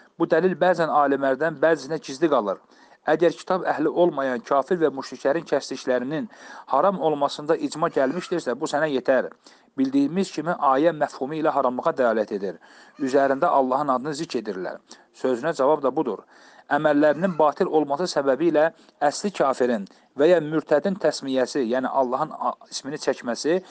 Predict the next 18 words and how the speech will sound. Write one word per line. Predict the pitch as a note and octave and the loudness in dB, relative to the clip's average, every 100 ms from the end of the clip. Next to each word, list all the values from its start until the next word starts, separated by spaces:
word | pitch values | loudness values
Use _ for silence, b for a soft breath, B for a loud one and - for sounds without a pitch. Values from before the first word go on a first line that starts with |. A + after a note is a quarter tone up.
| B B | B B
mötəbər | C3 C3 C#3+ E3+ C#3 | -2 0 2 2 4
deyildir. | F3+ C3 G#2 F#2+ - B B | 2 2 -4 -8 -12 B B
Varlığı | G#2+ C3 C#3 C#3+ F3+ | 0 2 4 4 2
da | F#3+ | 2
yoxluğu | E3+ D3+ D3 D#3+ F3 | 2 2 0 -2 -2
kimidir. | D#3+ E3 A2+ F#2 b b - | -2 -2 -2 -4 b b -4
Necə | E3 F#3+ E3 | 0 2 2
ki, | D3 | 0
şirk | C3 G#3 G3 D3+ | -4 -4 -4 -2
üzərində | D3 D3 C#3 F3 - - | 0 0 2 0 -2 -4
olduğu | C#3 C3 C3+ F3 - | -2 2 2 2 2
halda | B2+ A2 G#2+ - B B | 0 0 -6 -8 B B
"La | A#2 D#3 F3 | 2 4 4
ilahə | C3+ C#3+ E3+ D3 | 4 2 2 2
illallah" | C3+ B2+ D3+ - | 0 0 0 -2
deməsi | C3+ C3 - | -4 -2 -4
mötəbər | C3+ B2 A#2+ B2+ A#2 | -4 -2 0 0 0
deyildir. | A#2+ F#2+ F2 | -2 -2 -8